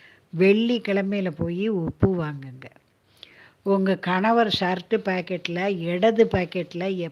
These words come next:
எப்பமோ அஞ்சு பத்து வச்சிருக்கவே சொல்லுங்க. குளிக்க போகும்போது அந்த பணத்தை எடுத்தா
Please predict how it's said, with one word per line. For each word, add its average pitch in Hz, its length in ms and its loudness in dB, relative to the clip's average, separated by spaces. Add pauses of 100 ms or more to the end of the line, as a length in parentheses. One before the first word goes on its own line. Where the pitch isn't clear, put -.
(140)
எப்பமோ 180 420 -6 (380)
அஞ்சு 190 480 0
பத்து 180 440 0
வச்சிருக்கவே 170 680 -4
சொல்லுங்க. 131 540 -12 (760)
குளிக்க 214 400 4
போகும்போது 175 640 -2
அந்த 185 200 -2
பணத்தை 165 460 -6
எடுத்தா 147 360 -10